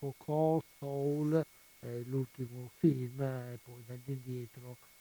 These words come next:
ehm, se potete un po' da Toys, e altri, insomma, il, i film che hanno creato una grande innovazione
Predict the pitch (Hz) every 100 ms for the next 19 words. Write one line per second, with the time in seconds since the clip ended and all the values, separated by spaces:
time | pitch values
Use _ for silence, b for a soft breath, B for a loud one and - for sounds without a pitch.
0 | - - - - 131 123 123 117 117 -
1 | - - - 123 117 113 - 123 123 -
2 | - - - - - - - 151 143 139
3 | 139 123 113 127 123 123 120 117 113 -
4 | 135 131 131 131 120 - 131 131 - -
5 | - - 120 - 156 131 113 - 123 123
6 | - 123 127 131 120 113 123 - - -
7 | - 160 143 113 - 185 - - 175 165
8 | 151 143 139 - 143 139 143 147 - 131
9 | 127 143 147 143 151 - 165 151 139 123
10 | 143 135 131 131